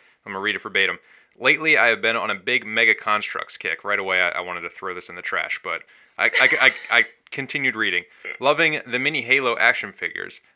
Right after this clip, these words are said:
They also do the random heroes figures from pop culture properties. What are your thoughts on these figures?" I think I kinda just gave it away, but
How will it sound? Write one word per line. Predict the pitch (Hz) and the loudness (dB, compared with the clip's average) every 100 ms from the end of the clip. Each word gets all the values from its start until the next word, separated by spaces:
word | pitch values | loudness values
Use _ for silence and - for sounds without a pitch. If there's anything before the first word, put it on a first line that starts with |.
| - | -2
They | 120 | 4
also | 131 139 135 | 4 2 -2
do | 123 | -2
the | 113 | 0
random | 110 127 127 | 2 2 0
heroes | 117 120 117 113 | -2 2 2 0
figures | - 120 113 117 110 104 - | -2 -4 0 0 -2 -4 -12
from | - 101 101 98 95 _ | -2 0 0 -4 -12 _
pop | - 98 - | -4 -4 -6
culture | 107 101 | -8 -6
properties. | - 131 127 127 127 - _ _ _ - | 2 4 4 2 0 -4 _ _ _ -4
What | 131 | 0
are | 147 | 2
your | 135 | 2
thoughts | 131 117 - | 4 4 2
on | 110 | -4
these | 104 - | -4 -4
figures?" | 104 90 90 | -4 -4 -6
I | 92 | -8
think | 95 95 | -6 -2
I | 95 | -2
kinda | 92 92 | -2 -4
just | 90 - | -6 -8
gave | 95 | -8
it | 92 | -2
away, | 120 135 | 2 2
but | - 92 | 2 -2